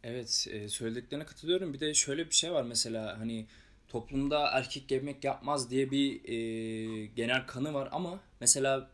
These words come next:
aşçılara baktığımız zaman, bilinen büyük aşçılara baktığımız zaman çoğu erkek. Hani bu yemek yapma olayı iş minvaline döndüğünde hani ortaya erkekler çıkıyor. Kadınlar evde yemek yapıyor, erkekler yine bir iş bazında yemek yapıyor. Hani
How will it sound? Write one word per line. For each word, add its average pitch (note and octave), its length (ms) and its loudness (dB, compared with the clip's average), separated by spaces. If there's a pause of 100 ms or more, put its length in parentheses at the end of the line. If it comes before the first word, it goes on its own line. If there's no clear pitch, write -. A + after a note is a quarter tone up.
aşçılara C3+ 560 6
baktığımız C3 500 -2
zaman, A2+ 260 -2
bilinen A2 420 -2
büyük A#2+ 240 -6
aşçılara A#2 400 2
baktığımız B2 420 -6
zaman D3 240 -6
çoğu C#3 220 2
erkek. A#2 480 -4 (400)
Hani B2+ 240 0
bu E3+ 260 8 (1040)
yemek C#3+ 360 2
yapma D3 400 2
olayı C#3 420 6 (380)
iş - 440 8 (300)
minvaline C#3+ 600 2
döndüğünde C#3 680 0 (180)
hani B2 300 -4 (640)
ortaya C3+ 460 6
erkekler C#3+ 580 4
çıkıyor. G2 320 2 (140)
Kadınlar D#3 560 2
evde C#3 280 8
yemek A#2+ 360 6
yapıyor, D#3 300 -4
erkekler C3 480 2
yine D3+ 260 0
bir A#2 180 -8
iş - 360 6
bazında G#2+ 300 -4
yemek G2+ 320 -8
yapıyor. G2 340 -8
Hani B2+ 260 -4